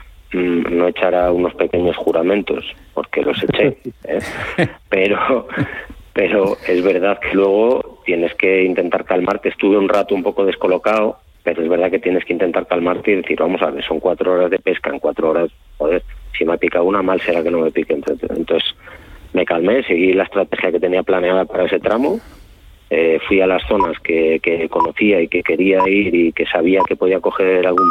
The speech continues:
Speaker 1: pez, y a la hora y cincuenta o así, hora y cuarenta y cinco, ya cogí la primera, y bueno, ya las dos horas siguientes fueron planas, ya pesqué a gusto, tranquilo, y bueno, fue lo que me llevó a coger la segunda, que al final fue un buen puesto en, en la manga.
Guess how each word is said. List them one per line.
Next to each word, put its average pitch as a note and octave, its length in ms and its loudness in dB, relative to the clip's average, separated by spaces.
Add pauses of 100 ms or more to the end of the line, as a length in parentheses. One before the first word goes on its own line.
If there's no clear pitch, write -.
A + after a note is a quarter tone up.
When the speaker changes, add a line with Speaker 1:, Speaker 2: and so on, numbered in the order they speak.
(120)
Speaker 1:
pez, C#3+ 100 -4 (440)
y E2+ 180 0
a D#2+ 100 0
la D#2 220 0
hora F2 220 2
y E2 60 -2
cincuenta F2 640 0
o E2 60 2
así, G2+ 380 2
hora F2+ 140 2
y - 40 -4
cuarenta F2 320 0
y E2 60 0
cinco, G#2 260 0
ya E2+ 140 2
cogí F2 440 -2
la E2+ 140 0
primera, F#2+ 500 0 (520)
y F2+ 80 2
bueno, E2 260 2
ya E2 140 2
las E2 180 0
dos F#2 180 0
horas F2+ 180 0
siguientes F2 380 0
fueron E2 280 -4
planas, F#2 360 0
ya F2 100 2
pesqué - 260 -4
a E2 40 2
gusto, F#2+ 360 0
tranquilo, F#2+ 520 0
y E2 140 0
bueno, F2 240 -2
fue F2 100 0
lo E2+ 80 2
que F2 80 -2
me F2 120 2
llevó F2 180 4
a F2 80 0
coger - 240 -2
la G#2+ 100 2
segunda, F#2 400 0
que F2 120 -4
al D#2+ 80 -4
final D#2+ 340 -4
fue G2 80 0
un F2 80 -2
buen C#2+ 140 -4
puesto D#2 360 -4
en, C#2+ 80 -10
en - 380 -14
la - 80 -20
manga. F2+ 260 -2